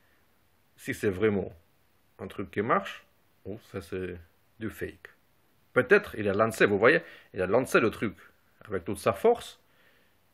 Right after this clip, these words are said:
Bien sûr, ça va tourner, tourner, tourner, mais à un moment donné,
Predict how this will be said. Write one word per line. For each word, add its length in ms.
Bien 160
sûr, 220
ça 100
va 140
tourner, 360
tourner, 380
tourner, 360
mais 120
à 120
un 20
moment 240
donné, 320